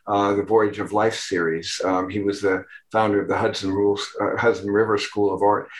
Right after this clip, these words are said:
And, um, we're using this as, and his, uh, jour-, a, a Course of Empire series about to show what is it, what does it mean about the meaning of life? Because we're all on this voyage,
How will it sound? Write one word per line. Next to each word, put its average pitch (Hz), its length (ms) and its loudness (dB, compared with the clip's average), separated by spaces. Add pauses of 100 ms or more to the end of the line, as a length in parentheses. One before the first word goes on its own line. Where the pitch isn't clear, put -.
(280)
And, 113 260 4
um, 107 480 2 (100)
we're 117 140 4
using 123 380 2
this 117 460 0
as, 98 400 2
and 104 220 2
his, 101 320 0
uh, 101 240 4
jour-, 117 300 4
a, 107 360 0
a - 40 -4
Course 117 300 2
of 101 100 -2
Empire 110 400 2
series 98 520 -2
about 101 360 0 (220)
to 101 100 -4
show 117 240 4
what 123 220 4
is 147 140 -2
it, - 120 0
what 131 120 4
does 131 120 -2
it 127 100 -2
mean 120 160 2
about 101 200 0
the 104 60 -4
meaning 104 280 0
of 95 140 -4
life? 101 360 0
Because 104 280 -4
we're 107 200 4
all 123 180 8
on 117 100 4
this 107 180 -2
voyage, 92 1000 0